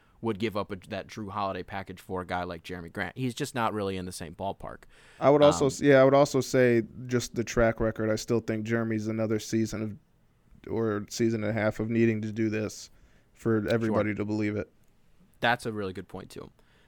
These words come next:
Speaker 1: Um, this one comes with, from Luke. L J underscore six. I need more Killian content. I don't care what it is or what you talk about, but all I know is I need more Killian. Here's one, James. I got
Speaker 2: Was
Speaker 1: one
Speaker 2: that
Speaker 1: for
Speaker 2: his
Speaker 1: you.
Speaker 2: question?
Speaker 1: That's his question. Just wants us to talk about Killian. I got a little,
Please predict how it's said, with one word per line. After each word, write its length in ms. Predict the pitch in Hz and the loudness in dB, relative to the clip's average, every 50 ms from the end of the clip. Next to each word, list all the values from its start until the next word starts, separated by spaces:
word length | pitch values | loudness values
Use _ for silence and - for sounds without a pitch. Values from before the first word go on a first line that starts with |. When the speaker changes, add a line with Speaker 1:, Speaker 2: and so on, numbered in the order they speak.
| _ _ | _ _
Speaker 1:
Um, 320 | - 110 110 107 104 104 101 | -2 0 2 2 0 0 -2
this 160 | 120 151 - | -6 -6 -6
one 80 | 185 - | -6 -4
comes 240 | - 143 120 110 | -4 -4 -4 -4
with, 140 | 113 131 139 - _ _ _ _ _ _ _ | -4 -6 -8 -8 _ _ _ _ _ _ _
from 260 | - - 123 113 110 | -10 -6 -6 -4 -4
Luke. 320 | 117 156 233 - - - - _ _ _ _ _ _ _ _ _ _ - | -2 -2 -2 -2 -4 -10 -20 _ _ _ _ _ _ _ _ _ _ -8
L 140 | 127 170 196 | -8 -8 -8
J 220 | 156 151 165 160 | -8 -8 -8 -6
underscore 460 | 156 156 156 147 - - - 135 147 | -6 -8 -10 -12 -14 -12 -12 -12 -12
six. 680 | 143 - - - - 147 - _ _ - - - - _ _ _ _ _ _ _ _ - | -10 -12 -14 -14 -14 -14 -16 _ _ -20 -20 -20 -20 _ _ _ _ _ _ _ _ -10
I 100 | - 151 | -6 -4
need 180 | 220 285 302 294 | -4 -4 -2 0
more 180 | 226 208 165 | 0 0 0
Killian 340 | - - 123 131 143 139 120 | -2 -2 -2 -2 -2 -2 -4
content. 480 | - - 95 90 90 - - 73 80 _ _ _ _ _ - | -6 -10 -12 -12 -12 -14 -16 -18 -20 _ _ _ _ _ -6
I 40 | 131 | -4
don't 120 | 160 180 | -4 -4
care 180 | - - 170 131 | -2 -2 -2 -2
what 200 | 117 113 135 156 | 0 2 2 2
it 100 | 180 160 | 2 4
is 380 | 156 160 165 156 156 - - - - | 4 2 2 0 -4 -8 -12 -12 -12
or 80 | 101 101 | -10 -8
what 200 | 95 110 131 - | -4 -4 -4 -4
you 100 | 147 131 | -4 -8
talk 320 | - - 120 113 110 - | -6 -4 -4 -4 -4 -6
about, 320 | 107 101 101 98 95 - _ _ _ _ _ _ _ _ _ _ | -6 -4 -4 -4 -4 -6 _ _ _ _ _ _ _ _ _ _
but 100 | - 110 117 | -6 -2 0
all 160 | 135 151 151 | 0 0 0
I 60 | 143 | 0
know 240 | 131 120 117 113 110 | 0 -2 -2 -2 -2
is 100 | 107 95 104 | -4 -4 -6
I 80 | 104 | -6
need 160 | 104 104 98 | -6 -6 -6
more 140 | 98 98 95 | -8 -10 -12
Killian. 380 | - - - 98 92 87 92 - _ | -12 -12 -12 -12 -12 -12 -14 -16 _
Here's 320 | - 180 190 165 - - | -4 -4 -4 -4 -4 -6
one, 280 | 98 92 87 92 92 - | -8 -8 -8 -8 -10 -10
James. 400 | - 110 101 95 92 98 - - - - | -8 -6 -4 -4 -6 -8 -10 -16 -16 -12
I 40 | 113 | -10
got 120 | 107 92 85 | -8 -6 -4
Speaker 2:
Was 120 | 120 113 | -2 0
Speaker 1:
one 60 | 120 | 2
Speaker 2:
that 40 | 117 | 2
Speaker 1:
for 20 | 127 | 2
Speaker 2:
his 80 | 123 | 0
Speaker 1:
you. 60 | - - | -2 -2
Speaker 2:
question? 380 | 113 110 - - - - 180 - - _ _ _ _ _ _ _ _ _ _ _ _ _ | -2 -2 -4 -6 -10 -12 -12 -14 -16 _ _ _ _ _ _ _ _ _ _ _ _ _
Speaker 1:
That's 160 | - 92 - | -18 -18 -18
his 100 | - 123 | -18 -18
question. 340 | - - - - - - 95 | -14 -14 -14 -14 -12 -14 -16
Just 200 | 92 92 87 - | -14 -16 -16 -14
wants 180 | 92 92 92 - | -14 -14 -14 -14
us 100 | - - | -16 -16
to 80 | 110 | -12
talk 200 | - 113 113 - | -8 -6 -6 -6
about 220 | 131 131 131 123 - | -4 -6 -8 -6 -6
Killian. 280 | - 180 220 160 92 | -8 -6 -6 -4 -4
I 120 | 87 123 127 | -4 -4 -2
got 140 | 135 131 | 0 0
a 40 | 135 | 0
little, 200 | 139 147 160 151 | 0 -2 -2 -4